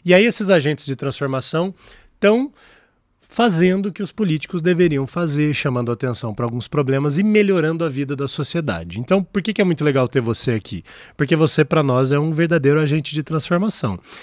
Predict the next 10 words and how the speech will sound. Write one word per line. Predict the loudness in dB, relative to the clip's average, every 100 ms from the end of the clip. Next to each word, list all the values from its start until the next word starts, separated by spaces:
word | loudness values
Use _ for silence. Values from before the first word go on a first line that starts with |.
| -20 -20 _ _
E, | 2 6
ó, | 8 6 2
a | -6
prova | 2 6 6 4 -2
tá | -2 -2
aí. | -2 -4 -6 _ _ _
Essas | -4 -2 -2 -2
placas | -2 -2 -2 -4
tão | -2 0
mudando, | 0 4 4 6 2 0